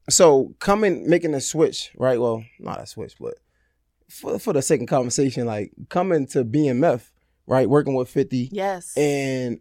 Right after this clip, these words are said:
Speaker 1: I was wondering, what were some of the things that, if you, we're going, two, two types of questions, right? What were some of the missed opportunities on that side, right, that you saw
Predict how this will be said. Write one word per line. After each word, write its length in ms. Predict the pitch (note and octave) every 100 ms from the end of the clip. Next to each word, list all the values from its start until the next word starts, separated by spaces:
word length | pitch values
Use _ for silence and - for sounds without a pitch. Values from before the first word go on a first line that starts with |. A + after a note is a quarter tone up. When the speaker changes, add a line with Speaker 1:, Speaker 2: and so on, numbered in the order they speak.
| -
Speaker 1:
I 120 | D3
was 200 | D#3 B2+
wondering, 420 | D3+ F3 D#3 C3
what 140 | D3+
were 140 | F#3+ F3+
some 260 | - E3+
of 60 | D#3+
the 80 | C#3+
things 460 | - D#3 C#3+ B2+
that, 260 | C3 B2 - _ _
if 100 | -
you, 100 | D3+ -
we're 120 | D3+
going, 200 | C#3+ C3+ - _ _
two, 240 | - G#3 G3 _ _
two 180 | - F3+
types 240 | D3 A#2+
of 80 | A#2
questions, 300 | A#2 A2 G#2
right? 220 | A#2+ C3 - C3 - _ _ _ _ -
What 180 | D#3 F#3+
were 60 | G3+
some 180 | G#3 F3+
of 60 |
the 80 | D3
missed 240 | D3 E3+
opportunities 760 | D3+ C3+ C3+ F3 E3 C3+ B2+ A#2+ _ _ _ _ _ _ -
on 180 | D#3 C#3+
that 220 | D#3+ -
side, 320 | D#3 C3 A#2+
right, 160 | B2+ A#2+
that 180 | C3 -
you 60 |
saw 480 | B2 D3+ C#3+ B2 A#2